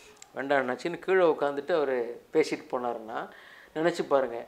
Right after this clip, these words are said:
அதே மாதிரி என் திருமணத்துக்கு, அப்பாவுடைய மணி விழாவுக்கும் வந்திருந்தார். என் திருமணத்துக்கும் வந்தபோது அப்பா மணி விழால அவருக்கு ஐயாயிரம் ரூபாய் பணம் கொடுத்தார்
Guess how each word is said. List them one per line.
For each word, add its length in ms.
அதே 200
மாதிரி 480
என் 200
திருமணத்துக்கு, 720
அப்பாவுடைய 760
மணி 200
விழாவுக்கும் 380
வந்திருந்தார். 480
என் 240
திருமணத்துக்கும் 680
வந்தபோது 840
அப்பா 340
மணி 220
விழால 260
அவருக்கு 320
ஐயாயிரம் 380
ரூபாய் 260
பணம் 180
கொடுத்தார் 360